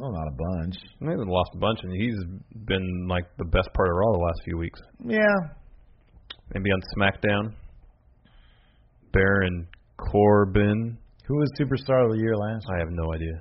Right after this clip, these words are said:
Speaker 1: It's gotta be A J Styles.
Speaker 2: Yeah, probably.
Speaker 1: It's A J.
Speaker 2: Um, Gage Catowis. Can you do a power ranking of who you think will win the G one Climax? Great question.
Speaker 1: Wow, what a good question.
Speaker 2: So there's,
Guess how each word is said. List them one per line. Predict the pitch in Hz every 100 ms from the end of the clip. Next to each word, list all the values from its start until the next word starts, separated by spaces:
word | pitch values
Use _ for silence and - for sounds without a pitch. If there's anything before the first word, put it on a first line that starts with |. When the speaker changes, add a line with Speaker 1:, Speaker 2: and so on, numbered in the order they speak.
| - -
Speaker 1:
It's | 90 82
gotta | 80
be | 67
A | 65
J | 60 -
Styles. | - - - -
Speaker 2:
Yeah, | - -
probably. | - - - -
Speaker 1:
It's | - -
A |
J. | - 50 - - - - - - - _ - - - - - - - - - - _ - - - -
Speaker 2:
Um, | 98 98 98 92 95 98 92
Gage | 110 139 143 135 - -
Catowis. | - 143 98 87 - - - - - - - -
Can |
you | -
do | 202 143
a | -
power | - 131 147 139
ranking | 143 151 170
of | 123 -
who |
you | 151 139
think | 143 139
will | 107
win | 123 113
the |
G | 87 117 139
one | 135 139
Climax? | - 117 135 101 87 - -
Great | - 175 175
question. | 143 127 - 80 65 53
Speaker 1:
Wow, | 69 98 -
what | 104
a | 98
good | 98 85
question. | 92 85 - - - - - - - -
Speaker 2:
So | 139 143 143 135
there's, | 120 120 117